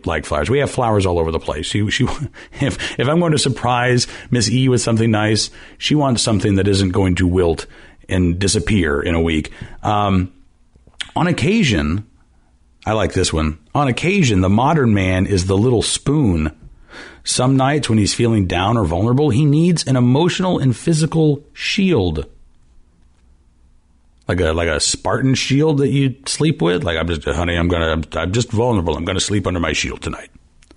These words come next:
I don't, I don't even, I'm, I've never felt, I've never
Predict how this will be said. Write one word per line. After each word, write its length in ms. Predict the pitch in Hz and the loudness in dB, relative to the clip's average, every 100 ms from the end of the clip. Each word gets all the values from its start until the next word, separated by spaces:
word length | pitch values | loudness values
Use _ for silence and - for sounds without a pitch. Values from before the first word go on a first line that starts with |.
| - - - _ _ _ _ _ | -20 -20 -20 _ _ _ _ _
I 160 | - 98 | -6 -2
don't, 140 | 101 | -2
I 140 | 90 87 | -2 -2
don't 100 | 87 | -2
even, 240 | 87 80 | -2 -4
I'm, 340 | - 87 82 - - - - | -6 -8 -8 -14 -20 -20 -6
I've 60 | |
never 380 | 98 107 131 127 | 0 0 2 0
felt, 380 | - 113 107 104 - - | 0 -2 -2 -4 -12 -4
I've 120 | 101 | 2
never 560 | 117 156 165 143 113 98 | 4 4 4 2 0 -2